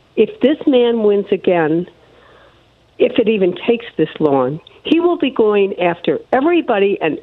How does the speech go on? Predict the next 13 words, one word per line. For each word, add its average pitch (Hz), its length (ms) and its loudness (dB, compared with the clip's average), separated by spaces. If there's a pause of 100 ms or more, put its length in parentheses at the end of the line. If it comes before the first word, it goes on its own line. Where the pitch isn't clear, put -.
anybody 220 680 0
who 165 120 -2
has 143 140 2
spoken 160 420 0
out 143 200 0
against 135 400 -4
him, 240 140 2
including 269 640 0
people 190 360 -2
like 151 280 0
me, 190 240 2 (240)
and 180 200 2
you're 262 340 2